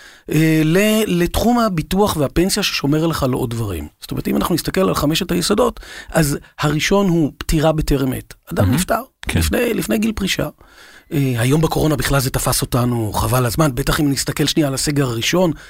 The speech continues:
Speaker 1: בכלל כולנו היינו בטוחים שזה אוטוטו קורה, קורה לכל אחד
Speaker 2: כן.
Speaker 1: מאיתנו. אה, הדבר השני זה אובדן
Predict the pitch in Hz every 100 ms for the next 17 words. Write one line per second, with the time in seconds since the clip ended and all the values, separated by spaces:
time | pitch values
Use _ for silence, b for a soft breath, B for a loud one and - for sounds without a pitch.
0 | B - 135 156 160 156 143 151 160 165
1 | 156 147 - 180 170 147 135 120 B B
2 | 180 185 175 165 175 170 202 160 160 185
3 | 160 147 196 170 117 165 160 - 151 139
4 | 135 - B B B B B - 160 156
5 | 156 135 170 311 - 170 196 311 160 151
6 | 147 117